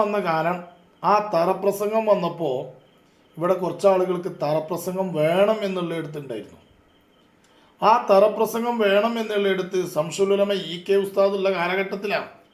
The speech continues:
ശംസുൽ ഉലമ ഇ കെ ഉസ്താദിൻ്റെ അടുത്തേക്ക് ആൾക്കാർ പോയപ്പോ ശംസുൽ ഉലമ പറഞ്ഞ എന്താ അറിയിച്ച്, അത് പിന്നെ ഇങ്ങനെ അതിൻ്റെ ഒരു വിധി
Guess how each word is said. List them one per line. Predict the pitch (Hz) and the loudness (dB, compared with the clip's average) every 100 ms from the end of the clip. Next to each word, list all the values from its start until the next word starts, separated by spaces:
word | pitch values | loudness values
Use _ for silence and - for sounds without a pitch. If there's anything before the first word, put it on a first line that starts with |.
| _ _ _ _ _ _ _ | _ _ _ _ _ _ _
ശംസുൽ | 143 151 196 214 | -12 -8 -2 2
ഉലമ | 214 220 196 160 | 2 2 0 -4
ഇ | 180 | -2
കെ | 202 202 | 4 4
ഉസ്താദിൻ്റെ | 208 208 208 214 | 4 4 4 0
അടുത്തേക്ക് | 196 190 190 175 | -4 -4 -2 -2
ആൾക്കാർ | 170 180 190 185 | -2 -2 0 0
പോയപ്പോ | 175 170 160 | -4 -4 -6
ശംസുൽ | 151 151 175 180 | -6 -6 -4 -2
ഉലമ | 185 190 | 0 0
പറഞ്ഞ | 175 175 185 | 0 -4 0
എന്താ | 190 | 2
അറിയിച്ച്, | 190 190 196 311 - - _ _ _ _ _ _ _ _ _ _ _ _ - 165 | 2 2 -2 -4 -10 -20 _ _ _ _ _ _ _ _ _ _ _ _ -6 -2
അത് | 170 185 170 139 113 - - _ _ _ _ _ _ _ _ _ _ _ _ | 4 4 4 0 -6 -16 -20 _ _ _ _ _ _ _ _ _ _ _ _
പിന്നെ | 156 156 151 151 147 143 143 135 123 - - - _ _ _ _ _ _ _ _ _ _ _ 143 | -4 -4 -4 -4 -4 -2 -2 -2 -4 -10 -20 -20 _ _ _ _ _ _ _ _ _ _ _ -6
ഇങ്ങനെ | 165 202 196 | 0 4 4
അതിൻ്റെ | 208 214 | 4 4
ഒരു | 190 175 | 4 0
വിധി | 170 226 | 0 2